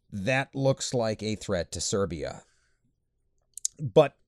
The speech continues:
again, right, the Austrians have gotten the Russians on their side, and without the Russians to back them, the Serbs really don't dare do anything militarily to stop this Austrian aggression.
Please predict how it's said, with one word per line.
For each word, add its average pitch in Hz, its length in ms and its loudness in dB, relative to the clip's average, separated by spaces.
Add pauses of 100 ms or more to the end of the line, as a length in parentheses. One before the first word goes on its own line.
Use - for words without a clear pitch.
(580)
again, 165 460 2
right, 151 260 -2
the 165 220 -4
Austrians 185 680 -4
have 156 120 0
gotten 147 320 -2
the 156 80 -2
Russians 202 460 -2
on 131 180 -4
their 123 200 -4
side, 202 480 -2
and 147 200 -2
without 247 320 -2 (380)
the 165 100 2
Russians 151 640 -4
to 127 120 -4
back - 260 -6
them, 131 240 -2
the 131 140 -2
Serbs 226 640 -2 (580)
really 175 580 4
don't 123 560 0
dare 139 480 6
do 139 280 4
anything 120 580 0
militarily 117 880 4
to 117 260 -6
stop - 720 -4
this - 320 -8
Austrian 76 480 -8
aggression. 65 460 -10